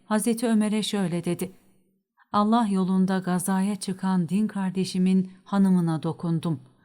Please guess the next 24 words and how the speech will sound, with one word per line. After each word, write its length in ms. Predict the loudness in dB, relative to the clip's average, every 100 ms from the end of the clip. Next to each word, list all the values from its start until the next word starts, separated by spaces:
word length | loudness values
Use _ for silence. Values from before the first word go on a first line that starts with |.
| _ -2
Ona 400 | 2 2 0 -4 -18 -6
kem 280 | 0 2 4
gözle 460 | 2 0 -4 -2
baktım. 460 | -2 -4 -6 -4 -4 -8 _ _ _ 0
Benim 300 | 4 6 4
için 340 | 2 2 2
bir 140 | 0 -2
tövbe 360 | -2 0 0
yolu 300 | 0 0 -2
var 200 | 0 0
mıdır?" 420 | 2 0 0 -4 -8 _ _ _ _ _ _ _
Hazreti 480 | -2 0 -2 -2 -2
Ömer 360 | 0 2 0
şöyle 460 | 0 0 -2 -2 -2
dedi: 280 | -4 -4 -8 _ _ _ _ _ _ _ _
"Çabuk 360 | -2 2 2 0
git 200 | -4 0
yanımdan. 480 | 0 0 0 -2 -6 -12 _ _ _ _
Yoksa 400 | -2 0 0 -2
saçlarından 800 | -2 -4 -2 -2 0 2 2 0
tuttuğum 500 | -2 -6 0 0 2
gibi 440 | 2 0 2 0 -2 -6
dışarı 340 | -4 -2 -4
fırlatırım. 640 | -4 -4 -2 -4 -2 -2